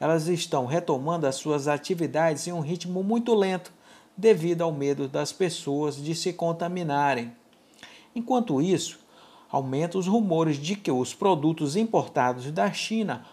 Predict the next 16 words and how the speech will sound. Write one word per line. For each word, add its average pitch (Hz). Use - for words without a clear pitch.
podem 190
estar 175
contaminados, 190
gerando 208
maior 151
medo 170
nos 185
consumidores, 185
que 139
consequentemente 202
deixarão 165
de 143
comprar, 208
trazendo 170
resultados 160
negativos 180